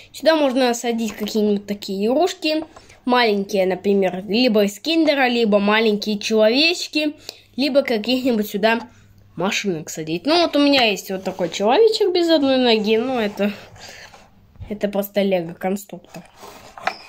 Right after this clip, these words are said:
Да, вот, раскладывается. Зад поднимается вверх. И еще здесь есть, э, такой вот тайный вход с лестницей.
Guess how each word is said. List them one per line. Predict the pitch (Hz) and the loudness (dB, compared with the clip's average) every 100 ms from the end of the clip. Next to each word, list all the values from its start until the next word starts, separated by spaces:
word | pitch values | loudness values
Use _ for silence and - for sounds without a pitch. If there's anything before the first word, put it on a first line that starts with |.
| - 226 | -10 -4
Да, | 208 226 208 | 2 2 2
вот, | 220 202 - - | 2 2 0 -6
раскладывается. | 190 - - 196 175 175 190 233 285 - 415 440 - - - - | -6 -6 -10 -4 -2 0 2 2 0 -4 -6 -6 -6 -16 -18 -16
Зад | 202 214 247 202 - - - _ _ - - - | -16 -6 -2 -2 -4 -16 -20 _ _ -20 -8 -2
поднимается | 247 214 208 196 196 190 190 196 - 294 | 0 2 2 2 2 0 -2 -4 -8 -6
вверх. | 311 294 320 359 - - - - - - - - - - - - 302 | -4 0 2 0 -4 -20 -18 -18 -18 -20 -20 -18 -18 -18 -16 -10 -6
И | 311 | -6
еще | 262 269 254 269 | -6 -2 0 0
здесь | 196 220 233 202 | 2 0 0 -2
есть, | 196 214 - - | 0 -2 -6 -4
э, | 202 196 190 | 0 0 -2
такой | 190 190 185 196 | -4 -6 -2 -2
вот | 190 - - - - - - - _ _ | -4 -8 -14 -12 -10 -10 -10 -14 _ _
тайный | 175 185 196 190 | -6 -4 -2 -4
вход | - - 151 - - _ _ | -6 -12 -14 -14 -20 _ _
с | - - | -14 -8
лестницей. | 160 - 170 - - 196 | -8 -10 -14 -16 -16 -16